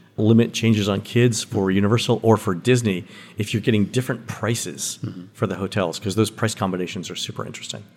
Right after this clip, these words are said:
Speaker 1: All right, Jim, we've got t-, time for a couple of listener questions. Uh, here's a quick update for listener Rich Howard, who, uh, Jim, you remember, wrote in last month with a question about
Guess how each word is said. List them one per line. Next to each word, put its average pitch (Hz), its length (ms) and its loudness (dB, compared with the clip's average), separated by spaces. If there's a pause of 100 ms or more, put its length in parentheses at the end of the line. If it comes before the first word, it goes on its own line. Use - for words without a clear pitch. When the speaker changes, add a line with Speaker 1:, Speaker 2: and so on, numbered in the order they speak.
(960)
Speaker 1:
All 113 80 -2
right, 107 60 4
Jim, 110 140 6
we've 107 80 6
got 107 160 6
t-, - 160 -2
time 110 180 4
for 113 80 2
a - 40 2
couple 113 260 2
of 101 100 2 (120)
listener 107 340 2
questions. 135 560 2 (320)
Uh, 104 200 2
here's 175 200 4
a 240 60 2
quick 165 280 2
update 127 360 2
for 107 280 4
listener 110 400 4
Rich 127 320 2
Howard, 170 380 4 (460)
who, 107 320 4
uh, 95 220 0
Jim, 107 200 4
you 110 60 8
remember, 104 280 4
wrote 107 160 6
in 104 100 4
last 98 220 0
month 104 180 2
with 101 120 0
a 95 40 0
question 101 380 -2
about 95 380 0